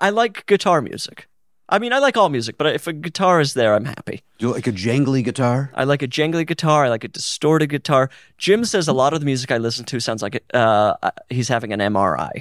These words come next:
Speaker 1: which
Speaker 2: <laughs> What does Jim like? I think I, I think I'm probably more aligned with Jim.
Speaker 1: Jim likes, he likes a lot of musical theater.
Speaker 2: I do too.
Speaker 1: Uh, and then he likes a lot of pop music, which I like a lot of pop music. Uh,
Speaker 2: But does he also, he also loves the standards, right?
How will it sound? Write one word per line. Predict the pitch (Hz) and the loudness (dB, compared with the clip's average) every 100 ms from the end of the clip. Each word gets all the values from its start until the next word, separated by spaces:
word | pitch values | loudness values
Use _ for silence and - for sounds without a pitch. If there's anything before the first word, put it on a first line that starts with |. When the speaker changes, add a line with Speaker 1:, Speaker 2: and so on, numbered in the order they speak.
| - | -4
Speaker 1:
which | 147 147 - - - 277 | -2 -2 -2 -6 -8 -2
Speaker 2:
<laughs> | 220 202 254 202 170 - - - - - - - 135 | 0 2 2 2 2 0 -8 -10 -6 -6 -8 -18 0
What | 339 | 2
does | 370 | 2
Jim | 185 262 214 | 2 2 2
like? | 131 85 - | 2 0 -2
I | - | -4
think | 269 359 | -2 0
I, | 285 190 | 0 2
I | 226 | 0
think | 339 330 | 0 -2
I'm | 262 | 0
probably | 240 226 | 2 2
more | 214 208 | 4 4
aligned | 180 175 165 | 4 4 2
with | 127 | 0
Jim. | 87 101 78 - - | 0 0 0 -8 -14
Speaker 1:
Jim | - 277 370 254 | -4 0 0 0
likes, | 190 190 - - 175 - | 0 -2 -4 -10 -10 -14
he | - 220 | -8 -2
likes | 233 233 | 0 2
a | 220 | 2
lot | 185 | 2
of | 160 | 2
musical | 147 - 127 | 0 -2 -6
theater. | 120 113 - - _ _ _ - | 0 0 -2 -14 _ _ _ -8
Speaker 2:
I | 98 | -6
do | 95 113 | -4 0
too. | 160 190 | 2 2
Speaker 1:
Uh, | 127 123 123 123 123 120 - _ - | 2 2 4 4 4 4 0 _ -6
and | 160 | -4
then | 202 | -2
he | 202 | 2
likes | 190 - | 0 2
a | |
lot | 156 147 | 2 2
of | 127 - | 0 0
pop | 139 95 | 0 0
music, | 117 117 | -4 -6
which | 170 190 | -4 0
I | 165 | 0
like | 127 | 0
a | 107 | 0
lot | - | -2
of | - | 0
pop | 69 | -2
music. | - - 104 - _ _ _ _ - | -2 -8 -10 -14 _ _ _ _ -4
Uh, | 110 113 113 | 2 4 4
Speaker 2:
But | 107 | 2
does | 233 202 | 0 2
he | |
also, | 247 269 | 2 2
he | 202 | 2
also | 247 156 | 2 0
loves | 131 135 110 | 0 0 0
the | - | -6
standards, | - - 95 82 78 78 87 | -6 -2 -2 -2 -4 -4 -2
right? | 117 123 | 0 -2